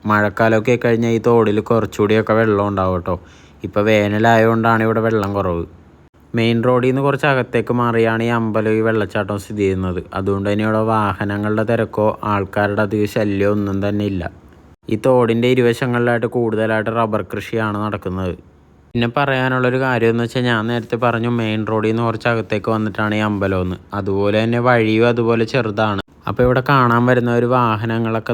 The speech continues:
തോന്നുന്ന പോലെ ഇട്ട് ഇവിടുത്തെ ആൾക്കാർക്ക് വണ്ടിയൊന്നും പോകാത്ത രീതിക്ക് ആക്കരുത്. എവിടെയെങ്കിലും ഒതുക്കി വേണം വണ്ടിയൊക്കെ പാർക്ക് ചെയ്യാൻ വേണ്ടി. ഇവിടെയുള്ള ആൾക്കാർക്ക് യാതൊരുവിധ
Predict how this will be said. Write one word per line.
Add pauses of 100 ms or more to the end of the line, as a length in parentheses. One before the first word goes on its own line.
തോന്നുന്ന (100)
പോലെ
ഇട്ട് (120)
ഇവിടുത്തെ
ആൾക്കാർക്ക്
വണ്ടിയൊന്നും
പോകാത്ത
രീതിക്ക്
ആക്കരുത്. (300)
എവിടെയെങ്കിലും
ഒതുക്കി
വേണം
വണ്ടിയൊക്കെ
പാർക്ക്
ചെയ്യാൻ
വേണ്ടി. (200)
ഇവിടെയുള്ള
ആൾക്കാർക്ക്
യാതൊരുവിധ